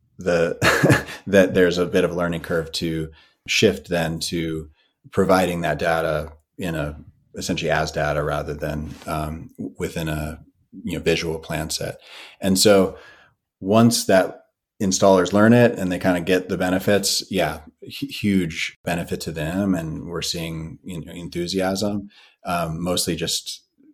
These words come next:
w-, when, when will this be available in my <laughs> community and, and when will it be available in more communities? And,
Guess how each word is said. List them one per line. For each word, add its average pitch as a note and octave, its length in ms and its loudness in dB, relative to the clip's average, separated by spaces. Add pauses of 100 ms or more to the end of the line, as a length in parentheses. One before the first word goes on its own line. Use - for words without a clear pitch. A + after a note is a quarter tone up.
(160)
w-, G2+ 320 -2
when, G2 360 4
when G#2+ 160 6
will G#2+ 80 6
this G2+ 160 4
be F#2+ 140 6
available F2+ 380 4
in F2 80 0
my F2+ 220 0
<laughs> - 140 -2
community G2+ 580 6
and, F2 260 -4
and E2+ 280 -8
when F2+ 160 0
will F2 100 0
it D#2+ 80 -4
be E2 100 -8
available E2 380 -2
in E2 80 -4
more E2 140 0
communities? E2 600 -4
And, D#2+ 360 -4